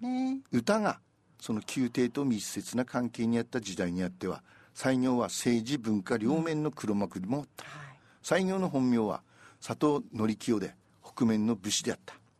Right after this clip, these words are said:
Speaker 2: 北面の武士というのは、上皇の館を守る門番のような仕事である。門番とはいえ、直接天皇家に仕える武士であるから、就職するのは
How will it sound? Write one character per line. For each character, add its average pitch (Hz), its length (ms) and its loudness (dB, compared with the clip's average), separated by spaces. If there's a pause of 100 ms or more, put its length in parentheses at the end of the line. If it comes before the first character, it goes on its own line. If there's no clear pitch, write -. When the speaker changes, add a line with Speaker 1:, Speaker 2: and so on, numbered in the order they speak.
(160)
Speaker 2:
北 - 200 -4
面 143 200 4
の 170 80 0
武 156 140 0
士 - 100 -6
と 180 80 4
い 151 100 4
う 104 60 0
の 98 80 2
は、 90 160 0 (360)
上 120 220 6
皇 160 240 0
の 175 140 2
館 110 380 -2
を 101 120 -4 (380)
守 113 320 2
る 98 40 0
門 156 280 2
番 165 200 0
の 165 120 -2
よ 110 160 2
う 95 40 0
な 82 120 -4
仕 - 180 -4
事 73 220 -12
で - 100 -12
あ 69 60 -10
る。 - 80 -16 (640)
門 185 260 4
番 190 200 2
と 180 160 2
は 165 100 2
い 98 120 0
え、 87 140 -2 (500)
直 160 140 6
接 165 300 -4
天 156 200 2
皇 147 140 0
家 156 140 0
に 151 160 2
仕 - 160 -8
え 107 120 2
る 101 140 0
武 95 140 -4
士 104 120 -6
で 107 120 2
あ 92 40 4
る 87 80 -8
か 90 120 -8
ら、 76 180 -10 (300)
就 - 240 0
職 117 240 -4
す - 140 -6
る 131 80 -4
の 139 120 2
は 131 80 0